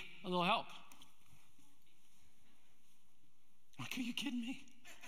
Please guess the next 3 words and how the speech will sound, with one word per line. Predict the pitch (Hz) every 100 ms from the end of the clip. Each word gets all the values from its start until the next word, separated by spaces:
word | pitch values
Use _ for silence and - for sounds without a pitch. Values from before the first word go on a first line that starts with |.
| - - 453 427 - - - - - - - - - - - - - -
<laughs> | - - - -
Like, | 170 - - - -
seriously? | - - 190 226 247 240 240 277